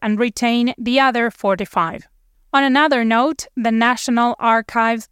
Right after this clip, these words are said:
and Library Agency is set to inaugurate its new building this Saturday, the twenty-fourth. The agency's director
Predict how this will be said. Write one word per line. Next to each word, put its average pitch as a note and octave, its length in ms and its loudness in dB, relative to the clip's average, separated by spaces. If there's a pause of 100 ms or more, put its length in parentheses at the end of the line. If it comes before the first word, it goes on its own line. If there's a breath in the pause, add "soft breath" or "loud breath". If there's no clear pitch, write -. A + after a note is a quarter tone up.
and G#3 220 -2
Library G#3 560 0
Agency C4+ 720 -2 (340)
is D#4+ 160 -2
set - 400 -2 (140)
to C#4+ 140 0
inaugurate A#3+ 720 2
its - 240 -6
new A#3 360 0
building A#3 600 0 (220)
this C#4+ 160 0
Saturday, A3 640 0
the A3 160 -2
twenty-fourth. - 640 -6 (480)
The B3+ 160 2
agency's C4 600 0
director B3 720 0